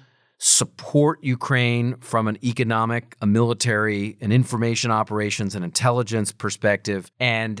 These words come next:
in, in ways that they do not support what Russia has done, and they are willing to provide long-term resistance to the Russians? And I think, you know, that's kind of where the, the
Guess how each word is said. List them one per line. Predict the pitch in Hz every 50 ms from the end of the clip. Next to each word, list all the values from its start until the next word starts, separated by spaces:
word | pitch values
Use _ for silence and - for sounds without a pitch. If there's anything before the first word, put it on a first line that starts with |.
| - -
in, | 139 127 -
in | - 151 139 135 123
ways | 123 135 139 135 -
that | 147 117 98
they | 120 117 117
do | 98 110 117
not | 117 113 117 123 123 127 135 143 - _ _ _ _ _ _ _
support | - - - - - - - - - - 160 147 147 156 175 - -
what | - 123 131 123 -
Russia | 123 123 120 - - 120
has | 107 92 117 107 98
done, | - - 120 123 131 139 143 156 160 160 - - - - - - - _
and | - 110 107 104 110
they | 117 120 117
are | 113 107 104 110 107 -
willing | 143 113 131 139 143 143 139 131
to | 123
provide | - - 110 98 113 107 107 107 110 110 98 98 - _ _ _ _ _ -
long-term | 165 120 120 127 131 139 139 131 131 - - 120 113 113 113 113 110 110 - _ _ -
resistance | 101 98 - 135 160 156 - - 107 69 62 - - - - _ _ _ _ _ _ _
to | - - 127 127 110
the | 117 101
Russians? | 113 113 110 - - 76 67 - - - - - - - _ -
And | 117 123
I | 131 139
think, | - 190 196 175 - - - _ _ _ _ _ -
you | 151
know, | 143 139 139 131 - - _ -
that's | 123 113 143 143 156 180 196 - - -
kind | - - 151 147 151
of | 151 127 113
where | 120 143 143 147 147 147 143 139
the, | 110 107 131 123 120 117 113 113 117 - -
the | 175 135 120 120 113 110 107 95